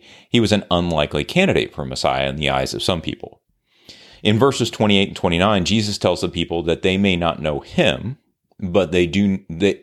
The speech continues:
they may know him. Sorry. Jesus tells the people that they may know him, but they don't know God. They don't know the one who sent him.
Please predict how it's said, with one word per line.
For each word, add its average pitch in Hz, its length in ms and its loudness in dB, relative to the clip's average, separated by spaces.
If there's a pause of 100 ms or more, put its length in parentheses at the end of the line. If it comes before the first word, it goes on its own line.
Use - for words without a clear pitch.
(300)
they 95 140 2
may 110 220 4
know 92 340 4
him. - 320 -10
Sorry. 67 360 -2 (300)
Jesus 139 320 0
tells 107 240 0
the 95 80 0
people 87 320 -2
that 78 160 -6
they 80 100 -2
may 82 200 0
know 78 240 2
him, 101 420 0
but 85 120 -4
they 85 100 2
don't 87 400 0
know 76 480 0
God. - 340 0
They 78 120 2
don't 82 180 0
know 80 100 2
the 76 80 -2
one 73 200 -4
who 69 120 -12
sent - 360 -8
him. - 260 -12